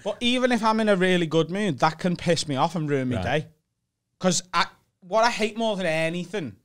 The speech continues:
Speaker 1: is fake positivity. Like, fake customer service style. The worst is when they're giving you bad news and they're like, "I'm so sorry, sir, but I can't help you because this, thi-," like, in Zara yesterday,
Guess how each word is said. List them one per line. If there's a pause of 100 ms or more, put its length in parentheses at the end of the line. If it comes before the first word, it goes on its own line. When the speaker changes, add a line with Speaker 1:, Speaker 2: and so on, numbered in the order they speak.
(160)
Speaker 1:
is
fake (720)
positivity. (400)
Like,
fake
customer
service
style. (280)
The
worst
is
when
they're
giving
you
bad
news
and
they're
like, (240)
"I'm
so
sorry,
sir, (180)
but
I
can't
help
you (100)
because
this,
thi-," (140)
like, (380)
in
Zara
yesterday,